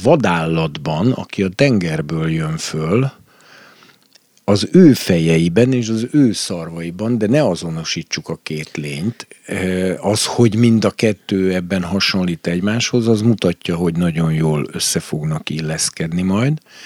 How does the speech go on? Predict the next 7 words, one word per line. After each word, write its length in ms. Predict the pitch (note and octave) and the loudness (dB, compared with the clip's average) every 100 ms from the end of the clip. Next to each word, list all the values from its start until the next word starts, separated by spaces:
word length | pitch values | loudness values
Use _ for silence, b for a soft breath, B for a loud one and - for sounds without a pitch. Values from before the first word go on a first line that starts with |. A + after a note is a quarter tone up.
| B B B B B _ - | B B B B B _ -2
mert 480 | G2 G2+ G2 - | 2 2 2 0
a, 280 | F2+ F2 D#2+ B B B B B B _ _ _ - | -2 -2 -4 B B B B B B _ _ _ -8
mert 400 | F2+ F2+ - - | -4 -4 -4 -2
a 60 | F2+ | 0
sárkány, 720 | - F2 F2 - G#2+ B2 A2 | 0 -2 -4 0 2 2 2
a 60 | |
drakón 720 | D#2 D#2+ D#2+ - F2+ A2 C#3+ | -2 -6 -8 -2 2 2 0